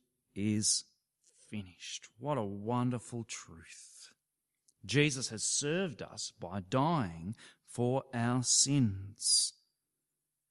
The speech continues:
But even though Jesus said, "It is finished," even though it's a once-for-all sacrifice,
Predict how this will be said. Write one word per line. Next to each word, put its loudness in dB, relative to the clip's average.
But 10
even 10
though 8
Jesus 6
said, 6
"It 6
is 4
finished," 2
even 4
though 6
it's 2
a 6
once-for-all 4
sacrifice, 4